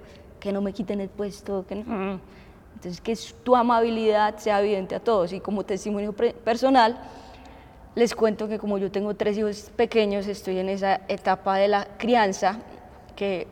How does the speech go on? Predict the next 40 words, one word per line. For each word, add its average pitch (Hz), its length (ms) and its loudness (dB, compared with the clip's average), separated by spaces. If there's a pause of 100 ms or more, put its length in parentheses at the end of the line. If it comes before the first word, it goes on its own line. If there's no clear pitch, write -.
(100)
es 180 280 -6
muy 214 320 -2
chévere, 196 440 0 (640)
pero 226 340 8
me 220 160 2
di 220 140 4
cuenta 240 420 4
que 240 180 4
hace 208 160 6
un 214 200 -2
par 226 200 6
de 233 100 0
meses, 208 640 0 (340)
tal 214 160 4
vez 208 160 2
cuando 208 220 -2
estaba, 196 220 2
los 185 340 -4
estaba 180 240 -2
arreglando 185 380 -2
en 180 60 -4
las 180 100 -6
mañanas 190 600 0
o 170 140 -2 (140)
para 185 180 2
dormir 180 300 -2
en 180 80 -4
las 180 100 -4
noches, 190 680 -4 (800)
eh, 196 340 -2 (180)
como 226 240 2
que 214 100 -4
comencé 214 460 0
a, 196 240 4 (300)
a 214 120 -2
gritar, 220 680 4 (440)
y 196 80 -4
yo 185 100 -2
dije, 170 220 -4
"What? 175 240 -2